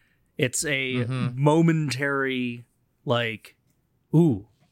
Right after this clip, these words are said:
Speaker 1: this is fun for
Speaker 2: Yeah, if,
Speaker 1: college
Speaker 2: if it's,
Speaker 1: football.
Speaker 2: if it's a non-Iowa team involved.
Speaker 1: Yeah. I mean, it,
Speaker 2: I
Speaker 1: it
Speaker 2: can
Speaker 1: was more,
Speaker 2: understand that.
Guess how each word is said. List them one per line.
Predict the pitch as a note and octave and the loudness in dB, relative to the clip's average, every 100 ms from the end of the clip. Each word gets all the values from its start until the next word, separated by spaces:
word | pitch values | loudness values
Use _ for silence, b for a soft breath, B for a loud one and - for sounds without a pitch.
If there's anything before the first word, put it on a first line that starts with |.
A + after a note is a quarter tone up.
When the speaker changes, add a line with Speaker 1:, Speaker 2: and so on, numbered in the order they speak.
| _ _ _ _ | _ _ _ _
Speaker 1:
this | - C3+ | -4 -4
is | A#2+ | -4
fun | - D3 B2+ | -2 -2 -2
for | G#2+ | 0
Speaker 2:
Yeah, | B2 | 0
if, | A2+ A#2 | 2 0
Speaker 1:
college | C#3+ | 0
Speaker 2:
if | A#2+ | 0
it's, | B2+ | -2
Speaker 1:
football. | A2+ D3+ - | -2 -6 -4
Speaker 2:
if | C#3+ C3+ | -2 -2
it's | C3+ | -4
a | |
non-Iowa | C3 A2 A2+ G2+ G2 G2 F#2 | -4 -2 -2 -2 -4 -2 -4
team | - F2 | -6 -10
involved. | D#2+ D#2+ C2+ - _ _ _ | -10 -12 -16 -18 _ _ _
Speaker 1:
Yeah. | - B3 B2+ - - _ _ - | 0 2 2 -6 -20 _ _ -2
I | E3 | 0
mean, | E3 D#3 D3 | 0 -2 -4
it, | G3+ A3 | 0 0
Speaker 2:
I | |
Speaker 1:
it | B3+ | 2
Speaker 2:
can | F#3+ | 2
Speaker 1:
was | F3+ | 2
more, | D#3+ F#3 | 0 0
Speaker 2:
understand | A#2+ F2+ | -2 -4
that. | E2 E2 | -6 -10